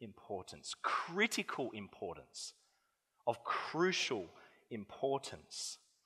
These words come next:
And to do that, I want to take you back in time. I want to take you back before covid. I want to take you back before the internet, back before MySpace. I want to take you back even before the discovery of electricity.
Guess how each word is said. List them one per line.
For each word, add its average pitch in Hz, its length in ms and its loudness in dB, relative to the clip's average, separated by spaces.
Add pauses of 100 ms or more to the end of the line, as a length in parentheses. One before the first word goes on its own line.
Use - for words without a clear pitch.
(220)
And 139 120 6
to - 120 0
do 185 200 8
that, 147 240 12
I 131 60 10
want 180 200 8
to 170 60 0
take - 300 -4
you 143 60 -6
back 87 300 4
in 90 140 -8
time. 85 500 2 (1120)
I 131 40 10
want 160 160 12
to 147 120 6
take 147 240 8
you 113 60 -6
back 117 260 12
before - 320 -4
covid. 95 300 -2 (800)
I 123 40 8
want 135 120 10
to - 60 2
take 143 180 12
you 127 160 0
back 139 300 12
before 135 240 6
the 117 120 4
internet, 139 480 8
back 92 200 10
before 104 280 2
MySpace. 104 920 -8 (760)
I 135 40 0
want 160 200 0
to - 60 -6
take 170 200 6
you 165 80 -6
back 147 380 8
even 180 320 0
before 165 380 -2
the 151 80 -2
discovery 143 580 -2
of 120 100 -2
electricity. 117 960 -6